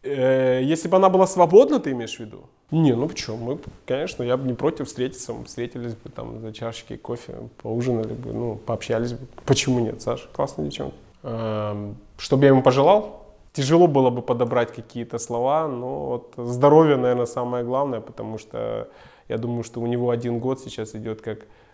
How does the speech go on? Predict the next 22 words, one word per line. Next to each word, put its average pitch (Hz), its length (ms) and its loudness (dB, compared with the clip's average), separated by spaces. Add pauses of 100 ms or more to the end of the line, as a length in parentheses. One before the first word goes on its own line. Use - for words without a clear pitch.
(140)
за 120 180 -4
десять 113 420 -6
лет, 104 240 -12
<laughs> - 80 -14
поэтому. 123 460 -4 (540)
И, 151 260 -2
конечно 147 480 0
же, 120 100 -4
побыстрее 123 560 -4
сдаться, 117 480 -2 (500)
э, 113 160 -12
вот, 110 300 -10
украинской 113 540 -8
власти 113 420 -6 (540)
и - 80 -12
украинскому 117 580 -8
народу. 107 360 -8 (1000)
Богдан 117 340 0
Хмельницкий, 123 720 0
ну, 117 400 0
это 127 200 0
наш 123 520 -2